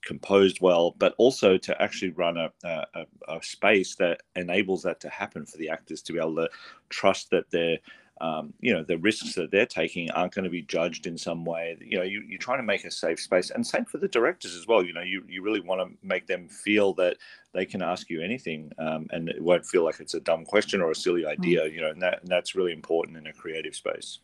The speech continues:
Speaker 2: Very important. And it's that dual creativity, but also intimidating. You know, I think a lot of people are intimidated <laughs> on a set or on a soundstage or at a location.
Speaker 1: Yeah, it can
Speaker 2: Um,
Speaker 1: be, especially when there's, you know,
Speaker 2: yeah.
Speaker 1: two hundred people, uh,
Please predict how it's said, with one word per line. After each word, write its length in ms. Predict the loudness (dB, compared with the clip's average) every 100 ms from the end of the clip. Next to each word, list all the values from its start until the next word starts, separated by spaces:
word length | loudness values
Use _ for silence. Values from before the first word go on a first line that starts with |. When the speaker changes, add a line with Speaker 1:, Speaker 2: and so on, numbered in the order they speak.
| _ _ -20 4
Speaker 2:
Very 540 | 8 8 10 10 8 6
important. 580 | 0 2 2 2 0 0 2
And 100 | 2
it's 240 | 0 4
that 280 | 4 4 2
dual 360 | 2 2 2 -2
creativity, 960 | -6 -4 -2 -2 -2 -2 0 0 0 0
but 160 | 0 -2
also 280 | -10 -6 -4
intimidating. 1000 | -4 -6 -4 -4 2 2 2 -2 -6 -10 -6
You 100 | -2
know, 60 |
I 80 | 0
think 180 | 0 0
a 60 |
lot 160 | 2 2
of 120 | -2 -8
people 540 | -4 0 0 0 -4 _ _ _ -6
are 120 | -4
intimidated 800 | -4 -6 -6 -2 0 2 4 2 0 _ 2
<laughs> 420 | 2 -2 -16 -6
on 140 | -4
a 60 | -4
set 400 | -4 0 0 0 -4 -2
or 160 | 0
on 160 | -2 -4
a 60 |
soundstage 580 | -8 -8 -8 -4 -4 -2
or 80 | -4
at 80 | -6
a 60 |
location. 720 | -8 -8 -10 -10 -12 -12 -12 -12 _ 0
Speaker 1:
Yeah, 300 | 6 8 6
it 80 | 2
can 140 | 0
Speaker 2:
Um, 40 | 2
Speaker 1:
be, 240 | 2 2 -2
especially 340 | -4 -2 0
when 100 | 0
there's, 220 | 0 0
you 40 | -2
know, 40 |
Speaker 2:
yeah. 80 | -4
Speaker 1:
two 160 | -6
hundred 240 | -6 -8 -4
people, 420 | -4 -2 -2 -2
uh, 200 | -2 -4